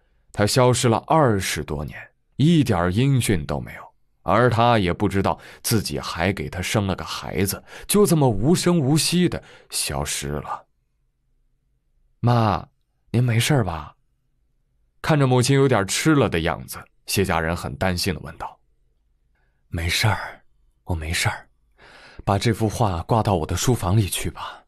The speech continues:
我累了，想休息一下。”杨帆说道。莫小鱼此时又回到了画室，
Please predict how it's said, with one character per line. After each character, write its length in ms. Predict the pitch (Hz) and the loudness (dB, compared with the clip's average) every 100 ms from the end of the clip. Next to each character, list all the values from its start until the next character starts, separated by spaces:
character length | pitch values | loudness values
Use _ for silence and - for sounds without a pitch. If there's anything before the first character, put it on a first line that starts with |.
| _ _ _ _ _ _ | _ _ _ _ _ _
我 120 | 87 | -2
累 240 | 85 104 82 | 0 0 -2
了， 220 | - - _ _ _ _ _ | -8 -18 _ _ _ _ _
想 180 | - 85 | -4 -2
休 220 | 80 104 | 0 0
息 160 | 92 82 | 0 -2
一 40 | |
下。” 200 | 71 - - - - - _ _ _ _ _ _ | -6 -10 -10 -16 -20 -20 _ _ _ _ _ _
杨 260 | 87 101 113 | 0 2 2
帆 240 | 110 104 | 0 0
说 220 | 95 50 | -4 -10
道。 240 | - - - _ _ _ _ _ _ _ _ _ _ _ _ _ _ _ _ _ _ | -12 -16 -20 _ _ _ _ _ _ _ _ _ _ _ _ _ _ _ _ _ _
莫 220 | - 220 | 2 4
小 160 | 180 135 | 4 4
鱼 100 | 180 | 4
此 180 | 190 80 | 2 -2
时 200 | - 107 | 2 2
又 120 | 117 | 2
回 240 | 85 87 | 0 0
到 140 | 107 101 | 0 0
了 80 | 85 | -2
画 240 | - 92 | -4 -4
室， 280 | - - | -4 -6